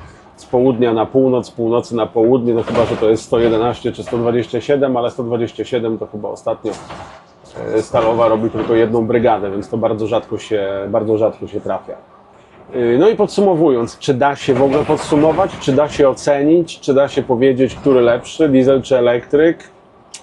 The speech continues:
Moim zdaniem nie da się. Każdy ma swoje plusy, każdy ma swoje minusy. Co kto lubi, co kto woli. E, i jak mawiał mój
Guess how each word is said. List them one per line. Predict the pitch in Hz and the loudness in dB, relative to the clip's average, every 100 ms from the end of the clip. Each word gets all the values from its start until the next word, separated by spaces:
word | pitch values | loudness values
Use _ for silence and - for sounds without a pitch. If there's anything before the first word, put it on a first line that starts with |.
| _ - - - | _ -20 -20 -4
Moim | 135 151 | 0 2
zdaniem | 170 170 170 | 4 4 4
nie | 175 | 2
da | 139 95 | 2 -2
się. | 87 - 98 - | -4 -12 -16 -6
Każdy | 151 165 156 | -2 2 2
ma | 151 | 2
swoje | 135 - 143 | 0 2 2
plusy, | 135 - 127 - 127 | 2 -2 -4 -2 -2
każdy | 127 123 123 | 0 0 0
ma | 120 | 0
swoje | 113 127 117 | -2 0 2
minusy. | 113 113 123 120 127 120 117 - _ - _ - | 2 0 0 0 0 0 0 -8 _ -20 _ -6
Co | 156 151 | -4 -2
kto | - 143 | 0 2
lubi, | 139 135 135 131 120 | 4 4 4 4 2
co | 135 | -2
kto | 117 135 | 0 0
woli. | 117 123 123 120 123 117 - - - _ _ - | 0 2 2 2 0 -2 -8 -20 -20 _ _ -14
E, | 113 107 107 | -2 0 2
i | 123 | 2
jak | 120 117 | 2 2
mawiał | 123 120 117 113 117 | 0 2 4 4 2
mój | 117 113 113 | 2 4 6